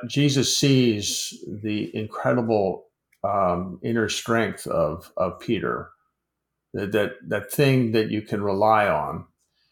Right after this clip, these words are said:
And it becomes very evident in the book of Acts, uh, when Peter does the first sermon. When you read Peter's letters, uh, he's matured into a, an authentic,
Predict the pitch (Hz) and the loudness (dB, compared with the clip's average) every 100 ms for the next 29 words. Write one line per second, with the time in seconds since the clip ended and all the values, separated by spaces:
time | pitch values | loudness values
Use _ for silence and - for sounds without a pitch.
0 | _ _ _ 117 120 123 156 131 101 113 | _ _ _ -2 -2 0 2 2 0 2
1 | 135 135 120 113 113 98 76 92 - - | 6 6 6 4 4 0 -2 -6 -10 -14
2 | - 104 104 98 92 98 101 80 78 80 | -8 -6 -4 -6 -4 -4 -2 -2 0 -2
3 | - - - - _ _ _ _ _ _ | -4 -6 -6 -14 _ _ _ _ _ _
4 | _ 90 92 90 85 98 101 - 123 107 | _ 0 4 4 2 0 -6 -2 0 0
5 | 101 92 - 95 - 104 - - 90 87 | 0 0 -2 -8 -4 -2 -2 0 0 0
6 | 95 104 - _ _ _ _ _ _ _ | -4 -10 -18 _ _ _ _ _ _ _
7 | 107 107 95 117 110 139 117 101 - 101 | -4 -2 2 2 0 0 2 0 0 2
8 | 98 101 101 101 - - - _ _ _ | 2 4 2 0 -4 -6 -14 _ _ _
9 | _ _ _ _ _ - 98 101 113 123 | _ _ _ _ _ 2 4 4 2 0
10 | 123 110 104 - 147 131 120 104 - 107 | 0 -2 -2 0 4 4 4 4 0 -4
11 | 104 110 - 110 104 101 - 95 87 - | -4 -6 -2 0 0 -2 -6 -8 -8 -6
12 | 95 90 - 95 - - 143 107 95 | -4 -4 -4 -6 -6 -2 -2 -2 -4